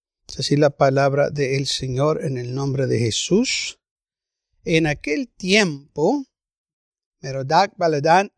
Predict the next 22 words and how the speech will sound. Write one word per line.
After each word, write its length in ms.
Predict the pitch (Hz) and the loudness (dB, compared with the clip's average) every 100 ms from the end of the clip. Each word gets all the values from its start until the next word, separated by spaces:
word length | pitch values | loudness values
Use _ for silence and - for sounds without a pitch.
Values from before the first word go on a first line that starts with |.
| - | -6
hijo 380 | 175 190 214 | -6 -2 -2
de 120 | 196 196 | -2 -2
Baladán, 640 | 208 208 170 165 - 165 | -2 0 0 0 -2 -8
rey 240 | 165 170 | 0 0
de 120 | 180 202 | 2 -2
Babilonia, 760 | 226 214 190 160 160 180 190 - _ _ | 0 2 4 4 2 0 -2 -12 _ _
envió 340 | 156 143 160 | -10 -4 -4
cartas 680 | 185 - 185 196 - 214 - | -2 4 6 4 0 -10 -8
y 60 | 196 | -10
presentes 880 | - 190 - 185 185 175 202 185 | -12 -10 0 2 0 -4 -10 -6
a 180 | 185 170 _ _ _ | -6 -6 _ _ _
Ezequías, 840 | 139 143 - 180 190 147 123 - - _ _ _ _ _ _ | -14 -14 -8 -2 4 4 2 -8 -14 _ _ _ _ _ _
porque 360 | - 135 143 | -6 -4 -6
supo 480 | - - 202 202 202 | 0 4 4 2 -2
que 120 | - | 0
había 300 | 156 165 180 | -2 0 -2
estado 480 | 160 - - 170 165 | -2 -4 -2 0 0
enfermo 760 | 156 135 - 165 180 175 233 - _ _ _ _ _ _ _ | -4 -8 0 4 4 2 -6 -8 _ _ _ _ _ _ _
y 160 | 147 139 | -8 -4
que 180 | 143 | -4
había 400 | 135 156 170 170 170 _ | 0 2 2 2 -2 _
convalecido. 760 | 143 135 123 127 - 151 143 | -10 -8 -8 -6 -2 -2 -4